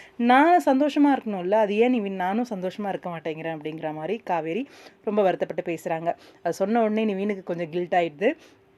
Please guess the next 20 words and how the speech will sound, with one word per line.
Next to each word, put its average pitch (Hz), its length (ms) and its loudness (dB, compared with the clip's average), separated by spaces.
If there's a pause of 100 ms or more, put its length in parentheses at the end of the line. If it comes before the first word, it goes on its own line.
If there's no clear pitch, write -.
(540)
வி-, 185 420 0
"சாரி 208 320 2
காவேரி, 185 400 2
நான் 160 500 -4 (440)
உன்னை 185 380 -6
ச-, 180 180 -6
கஷ்டப்படுத்தணும்னு 240 600 0
சொல்லல, 208 360 2 (320)
விஜயோட 208 320 8
சூழ்நிலையை 233 500 2
சொல்லணும்னு 202 300 -4
நினைச்சேன், 185 240 -8
இந்த 190 140 -8
மாதிரி 175 540 -6
சொல்லிட்டேன்" 165 460 -4
அப்படின்னு. 160 280 -8 (300)
"சரி 196 260 0
விடுங்க 190 240 2
நிவின்" 190 260 -2
அப்படின்ட்டு, 175 520 -2